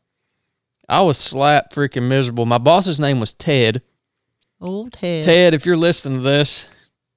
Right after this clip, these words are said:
Speaker 1: I hope I see you again one day, brother. But old Ted, man, he was, uh,
Speaker 2: Is this, hold on, is this gonna circle back around to why you joined the Navy seals, or
Speaker 1: Yeah.
Speaker 2: are you just off on, like, the longest rabbit trail of your life?
Speaker 1: No,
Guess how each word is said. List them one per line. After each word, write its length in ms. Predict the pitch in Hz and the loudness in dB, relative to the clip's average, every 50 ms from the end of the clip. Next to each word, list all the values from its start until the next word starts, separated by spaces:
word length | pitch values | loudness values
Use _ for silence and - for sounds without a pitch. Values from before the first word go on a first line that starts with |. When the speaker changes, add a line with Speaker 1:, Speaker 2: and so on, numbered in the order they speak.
| _ _ _ - | _ _ _ -12
Speaker 1:
I 40 | 127 | -6
hope 180 | 143 160 - - | -6 -4 -2 -2
I 60 | 135 | -4
see 200 | - - - 143 | -4 -2 -2 -2
you 120 | 143 127 | 0 0
again 300 | 123 113 123 123 123 123 | -2 -2 -2 -2 -2 -2
one 160 | 127 123 120 | -2 -2 -2
day, 160 | 117 120 120 117 | 0 0 0 0
brother. 360 | 113 120 127 131 131 127 - - - - - - - - | 0 2 2 2 2 0 -2 -6 -16 -20 -20 -20 -14 -4
But 160 | - 147 151 165 | 0 2 4 6
old 300 | 180 196 196 165 - - | 6 6 6 4 2 0
Ted, 400 | - 208 190 196 190 175 156 151 | -2 0 2 2 2 0 0 0
man, 380 | 156 156 156 156 156 151 143 135 - _ _ _ _ _ _ _ _ _ _ | 0 0 2 2 2 0 -2 -6 -10 _ _ _ _ _ _ _ _ _ _
he 200 | - 151 175 190 | 0 0 0 2
was, 300 | 180 165 156 139 123 139 | 2 0 0 0 2 2
uh, 300 | 143 131 123 117 104 110 - _ _ _ _ _ _ - | 2 2 2 2 0 -2 -6 _ _ _ _ _ _ -12
Speaker 2:
Is 120 | 202 202 | -10 -4
this, 320 | 196 247 302 370 - 165 147 120 - - - _ - - | 0 0 0 0 0 -2 -6 -6 -8 -12 -20 _ -2 2
hold 220 | 214 240 220 196 | 4 6 6 6
on, 200 | 180 160 156 - _ - | 6 4 2 0 _ 2
is 180 | 185 196 196 | 4 4 4
this 240 | 196 220 247 - - | 4 4 2 2 0
gonna 220 | - 285 269 254 240 | 0 0 2 2 2
circle 360 | - - 220 226 220 226 220 | 2 2 0 0 2 0 2
back 280 | 185 196 190 202 - 185 | 2 4 2 2 0 -2
around 380 | 180 175 170 170 170 185 190 | -2 -2 0 2 2 2 2
to 100 | - 185 | 0 0
why 220 | 170 165 160 160 165 | -2 0 0 0 0
you 180 | 165 165 165 | 0 -2 -4
joined 260 | 160 156 160 156 160 160 | -4 -2 -2 -2 0 0
the 60 | 160 | 0
Navy 240 | 160 165 160 160 160 | 0 0 0 -2 -4
seals, 320 | - - 165 165 170 160 | -4 -2 -2 0 2 4
or 40 | 165 | 4
Speaker 1:
Yeah. 180 | 226 247 254 214 | 4 6 6 4
Speaker 2:
are 40 | 175 | 2
you 60 | 175 | 2
just 220 | 165 170 - - | 0 -2 -2 0
off 260 | - 160 160 151 - | 0 2 2 2 0
on, 180 | 180 170 165 156 | 0 0 0 0
like, 200 | 151 147 151 - | 0 -2 -2 -4
the 100 | - 156 | -4 -4
longest 640 | 151 147 147 147 160 160 160 160 160 160 160 - - | -4 -2 -2 0 0 0 0 0 0 -2 -4 -4 -4
rabbit 480 | 156 151 156 147 147 147 151 147 151 | -4 -2 -2 0 0 -2 -2 -4 -6
trail 440 | 147 - - 156 156 147 147 143 156 - | -6 -4 -2 0 0 0 0 -2 -6 -4
of 140 | - 160 151 | -4 -4 -2
your 140 | 151 147 143 | -2 -4 -4
life? 260 | 143 151 156 143 175 | -4 -2 0 2 4
Speaker 1:
No, 480 | 190 208 214 208 190 165 135 120 - | 4 4 4 4 2 2 0 -2 -4